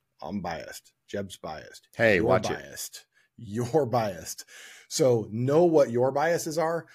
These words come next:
Speaker 1: know what the people whose information you're consuming, what their biases are,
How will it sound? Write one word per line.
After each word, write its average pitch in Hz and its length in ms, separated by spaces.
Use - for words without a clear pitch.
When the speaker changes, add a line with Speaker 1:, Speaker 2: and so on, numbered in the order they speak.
Speaker 1:
know 123 260
what 131 220
the 127 80
people 127 460
whose 120 260
information 127 540
you're 117 120
consuming, 117 480
what 104 180
their 185 200
biases 110 480
are, 104 240